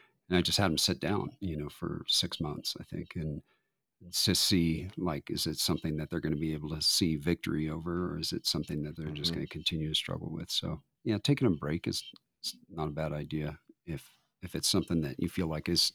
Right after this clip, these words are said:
Speaker 1: is having power over you.
Speaker 2: Yeah.
Speaker 1: Um, a lot of these questions have to do with marriage. I'm gonna try and pull out some of these dating ones first, but, uh, this one you, you spoke about in, in the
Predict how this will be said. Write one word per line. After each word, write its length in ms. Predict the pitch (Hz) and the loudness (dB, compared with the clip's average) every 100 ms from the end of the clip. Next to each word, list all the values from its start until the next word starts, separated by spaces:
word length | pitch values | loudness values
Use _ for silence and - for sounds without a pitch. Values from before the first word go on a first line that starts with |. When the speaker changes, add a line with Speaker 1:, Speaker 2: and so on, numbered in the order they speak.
| - | 0
Speaker 1:
is 180 | 87 - | 0 2
having 340 | 87 78 76 | 2 2 0
power 400 | - 78 76 80 | 0 -2 0 -2
over 140 | 82 85 | -2 -2
you. 120 | 87 - _ _ - - - 76 | -4 -6 _ _ -18 -16 -12 -4
Speaker 2:
Yeah. 200 | 71 - - - | -2 -4 -8 8
Speaker 1:
Um, 480 | 120 120 107 95 95 - _ _ - - | 12 12 12 12 6 -8 _ _ -8 8
a 40 | |
lot 120 | 143 | 12
of 60 | 208 | 12
these 160 | 113 - | 12 12
questions 360 | 139 - 104 | 12 12 10
have 140 | 95 85 | 8 2
to 40 | |
do 100 | 82 | 2
with 140 | 90 87 | 4 6
marriage. 380 | 92 95 85 95 | 8 8 6 6
I'm 60 | |
gonna 100 | 104 | 6
try 160 | 92 98 | 6 2
and 120 | 85 | 2
pull 160 | - 95 | 2 2
out 120 | 82 | 2
some 140 | - 85 | 2 2
of 40 | |
these 140 | 78 | 0
dating 440 | - 80 82 80 78 | 0 2 4 4 2
ones 200 | 78 80 | 0 -2
first, 420 | - 87 80 - | 0 2 2 0
but, 180 | 82 - - _ _ _ - | -2 -4 -8 _ _ _ 0
uh, 460 | 95 87 82 80 78 - | 4 6 6 2 -2 2
this 200 | 113 139 | 6 12
one 160 | 160 120 | 12 12
you, 200 | 98 92 | 12 10
you 140 | 101 | 6
spoke 280 | 95 - 95 | 6 6 4
about 280 | 85 87 82 | 4 4 4
in, 240 | 82 85 78 | 6 4 2
in 380 | 101 90 82 78 - - _ _ - | 2 4 2 -2 -10 -20 _ _ -6
the 380 | 87 85 82 - | -2 0 0 -4